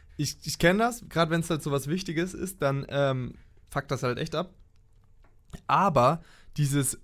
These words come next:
WhatsApp und so, also generell das Smartphone und so, das setzt eine ständige Erreichbarkeit voraus. Und zwar ist es, wenn ich jemandem schreibe, dann erwarte ich, dass er schnell antwortet. Und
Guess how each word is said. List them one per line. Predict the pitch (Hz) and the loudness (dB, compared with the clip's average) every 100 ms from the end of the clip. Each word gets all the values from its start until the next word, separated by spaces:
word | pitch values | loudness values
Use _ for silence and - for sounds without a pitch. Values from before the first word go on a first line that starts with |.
| - | -6
WhatsApp | 131 190 208 - 135 151 175 - | 4 4 2 -4 0 0 0 -6
und | 151 156 151 | -6 -4 -2
so, | 160 165 - | 0 -2 -4
also | - 131 | -6 -6
generell | 127 131 135 | -4 0 0
das | 139 131 | 0 0
Smartphone | 139 160 175 151 131 | 0 0 0 -4 -4
und | 135 | -6
so, | 139 135 - - - | -4 -6 -8 -20 0
das | 147 139 - - | 4 4 2 -4
setzt | 147 170 180 - | 2 2 2 2
eine | 160 151 | 2 2
ständige | - 170 190 196 170 | 0 2 2 0 -2
Erreichbarkeit | 147 139 139 - 135 135 123 | 2 2 2 2 0 0 -2
voraus. | - 117 113 117 - - - - - - - | -4 -4 -2 -2 -6 -16 -20 -16 -12 -10 -4
Und | 147 143 | -2 2
zwar | 151 - | 4 4
ist | 208 | 2
es, | 214 175 | 0 2
wenn | 160 | 2
ich | 147 | 2
jemandem | 143 - - | 0 -2 -6
schreibe, | - 160 220 165 180 - - - - - | 2 4 4 4 2 0 -10 -20 -20 -6
dann | 139 135 | -2 2
erwarte | 139 151 196 | 6 6 6
ich, | 190 | 2
dass | 151 151 | -2 2
er | 139 - | 0 -2
schnell | - 147 156 143 | -2 2 2 2
antwortet. | 139 139 117 117 110 - - _ - - _ | -4 -4 -4 -4 -6 -10 -18 _ -20 -20 _
Und | 147 139 135 135 127 | 4 4 4 0 -6